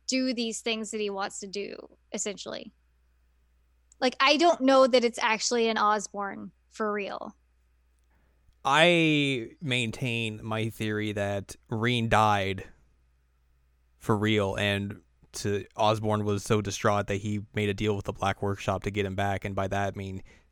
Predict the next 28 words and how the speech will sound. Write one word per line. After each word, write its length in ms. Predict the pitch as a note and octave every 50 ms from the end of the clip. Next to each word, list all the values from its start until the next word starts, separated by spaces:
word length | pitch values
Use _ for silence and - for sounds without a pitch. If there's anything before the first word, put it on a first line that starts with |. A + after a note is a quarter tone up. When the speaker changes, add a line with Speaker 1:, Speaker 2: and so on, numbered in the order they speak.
| _ -
Speaker 2:
they 100 | - G#2
made 280 | G2 G2 G2 G2+ G2+ F#2
a 80 | F#2+ F#2
copy 440 | - - G#2+ F#2+ F#2+ - G2+ F#2+
of 80 | F#2 F#2
Reen. 400 | F#2 F#2+ F#2+ F#2 F2+ F#2 G#2 - _ _ _ _ _ _ _ _ _ _ _ _ _ _ _ - - -
Speaker 1:
Why 240 | A3 A#3+ A#3+ B3+
would 140 | B3+ B3+ A#3+
they 120 | B3+ B3+ A#3+
make 200 | A#3+ A#3 A#3 A#3+
a 60 | G#3
flawed 400 | - - A3 G#3+ A3 A3 G3+ -
copy 300 | A#3 A3+ A3 - A3 G3+
with 180 | G3+ G3+ G3
a 100 | G#3 F#3+ - _ -
giant 320 | A3+ G#3+ G3 G3 F#3+ G3+
scar? 400 | - - - G#3+ G#3+ G#3+ G#3 - _ _ _ _ _ _ _ _ _ _ _ _ _ _ _ _ _ _ _ _ _ _ _ _ _ _ _ _ _ _ _ _ _ _ _ -
Speaker 2:
'Cause 160 | - G#2+ G2
that's 220 | G#2 G#2 G2+ -
where 100 | - A2
they 100 | G#2 G#2 G2+
implemented 720 | - A2 G#2 - - A2 G#2 G2+ G2+ G2+ G2+ F#2+ F#2+ -
stuff 320 | - - - A2+ G#2 F#2+ -
from 540 | - - G#2+ G2+ G2+ G2 G2 G2+ F#2+ G2+ G2
the 120 | G2+ G2
one 280 | G2 G2+ G2+ G#2 G2+ F#2
dude. 380 | F#2+ F2+ E2+ F2+ F#2 F2 - -
<laughs> 60 | -